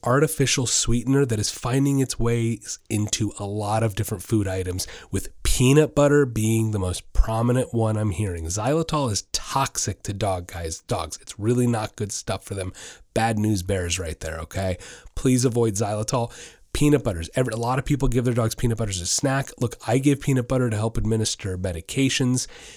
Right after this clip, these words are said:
You wanna make sure you're buying a peanut butter that is a natural peanut butter. Check the back label. The natural is only gonna come with sugar,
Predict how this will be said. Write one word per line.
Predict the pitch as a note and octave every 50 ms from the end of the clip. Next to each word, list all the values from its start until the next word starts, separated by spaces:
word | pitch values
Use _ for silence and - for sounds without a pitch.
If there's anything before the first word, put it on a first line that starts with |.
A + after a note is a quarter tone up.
| - _
You | - A2 A2 G#2
wanna | G#2+ A#2 A#2+ B2+ C3
make | C3 C3+ C3+ -
sure | - - C3
you're | A#2+ A#2+
buying | A2 A#2 G#2+ G#2 G2 F#2
a |
peanut | - - - A#2+ A#2 A#2
butter | A2+ A#2+ A2 A2+
that | G#2 G#2
is | F#2+ F#2+ -
a | F#2+
natural | F2+ F2+ F2+ F#2 F#2 F#2+ G2 F#2+ G2+ G#2 - - G2+
peanut | - - F#2+ E2+ D#2+ -
butter. | E2+ D#2 D#2+
Check | - - - - E3 -
the | - E3+
back | E3 D#3+ D#3 - -
label. | D#3 C3+ C3 B2 A2+ - -
The | - F#2
natural | G2+ A#2 B3 C4+ C4 - F#3
is | E3+ D3
only | D3 C#3 C#3 C3+
gonna | C3+ B2 B2
come | - - A#2+ A2
with | F#2+ F2+ -
sugar, | - - - E3+ E3+ E3 E3+ E3 D#3+ E3 E3